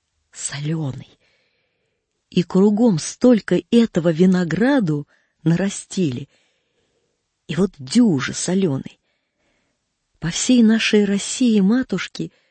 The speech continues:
такого винограду насадили. Теперь вот и собираем. А те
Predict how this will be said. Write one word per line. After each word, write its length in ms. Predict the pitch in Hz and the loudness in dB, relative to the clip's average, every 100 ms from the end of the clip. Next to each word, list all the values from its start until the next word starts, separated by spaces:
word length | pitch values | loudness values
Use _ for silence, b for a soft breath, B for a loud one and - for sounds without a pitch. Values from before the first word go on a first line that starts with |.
| _ _ _ - | _ _ _ -6
такого 560 | 180 - 240 254 180 | -6 -6 -2 0 0
винограду 880 | 160 202 185 180 143 165 240 254 185 | 0 2 2 0 -2 -2 -2 -2 -2
насадили. 800 | 160 156 - 196 190 196 143 135 _ _ _ _ _ _ _ _ | -2 -4 -4 -6 -4 -4 -6 -10 _ _ _ _ _ _ _ _
Теперь 420 | - 147 - 202 190 | -8 -4 0 0 0
вот 180 | 190 | -4
и 60 | 190 | -8
собираем. 720 | - 190 151 135 143 165 165 _ _ _ _ _ _ _ _ _ _ _ _ - | -6 -4 -2 -4 -6 -8 -10 _ _ _ _ _ _ _ _ _ _ _ _ -16
А 120 | 143 | -14
те 440 | - - 214 196 | -10 -4 -2 -4